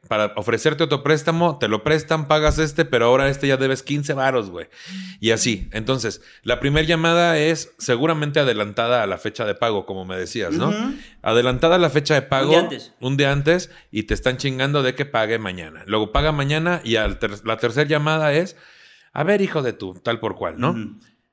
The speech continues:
Speaker 1: Ahí es donde empiezan las amenazas sobre tus hijos, tus contactos.
Speaker 2: No,
Speaker 1: ¿Qué,
Speaker 2: todavía
Speaker 1: qué es,
Speaker 2: an-, un,
Speaker 1: cómo,
Speaker 2: un paso
Speaker 1: cómo?
Speaker 2: antes, un paso antes está el mandar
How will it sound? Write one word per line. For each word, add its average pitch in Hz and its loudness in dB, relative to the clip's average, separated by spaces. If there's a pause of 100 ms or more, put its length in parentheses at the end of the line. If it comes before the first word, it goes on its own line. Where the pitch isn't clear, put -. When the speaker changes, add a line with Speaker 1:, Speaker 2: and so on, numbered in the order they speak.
(340)
Speaker 1:
Ahí 131 2
es 160 0
donde 170 -2
empiezan 143 -2
las 131 -2
amenazas 117 -4
sobre 101 -2 (200)
tus 101 -8
hijos, 117 0 (140)
tus 101 -4
contactos. 113 -2 (300)
Speaker 2:
No, 185 2
Speaker 1:
¿Qué, 190 -6
Speaker 2:
todavía 202 4 (100)
Speaker 1:
qué 214 6
es, 214 6
Speaker 2:
an-, 220 0
un, 214 -4
Speaker 1:
cómo, 185 2
Speaker 2:
un - -4
paso 240 4
Speaker 1:
cómo? 233 6
Speaker 2:
antes, 233 -4
un 214 -16
paso 220 -6
antes 208 -6
está 180 0
el 185 0
mandar 170 2